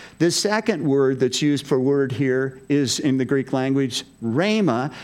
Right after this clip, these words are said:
which speaks of the specific teachings of Scripture.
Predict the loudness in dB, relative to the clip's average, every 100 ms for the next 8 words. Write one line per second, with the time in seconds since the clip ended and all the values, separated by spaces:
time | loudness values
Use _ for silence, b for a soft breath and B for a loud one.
0 | B -2 0 -2 0 0 -2 0 0 0
1 | -4 -2 -2 0 0 0 -2 -2 -4 -4
2 | -2 -2 -2 -2 -2 -2 -2 -2 -2 -6
3 | -2 -4 -2 -4 -4